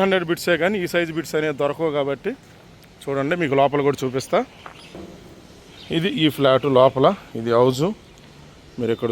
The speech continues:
చూడొచ్చు. ఇది సార్ తీసుకున్నాక మొత్తం ఇది కూడా ఇంతకుముందు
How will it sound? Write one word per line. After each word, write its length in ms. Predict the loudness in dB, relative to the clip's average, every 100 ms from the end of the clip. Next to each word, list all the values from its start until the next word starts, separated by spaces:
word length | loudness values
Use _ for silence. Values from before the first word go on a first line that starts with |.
| 0
చూడొచ్చు. 380 | 0 -2 -2 -4 -6 -18 -20 -20 -20 -20 -20 -20 -8 0
ఇది 120 | 2 4
సార్ 200 | 4 4 2
తీసుకున్నాక 480 | 0 2 2 2 2 0
మొత్తం 320 | 0 0 0 0 -6 -20 -6 0
ఇది 100 | 4
కూడా 120 | 4 4
ఇంతకుముందు 320 | 2 2 4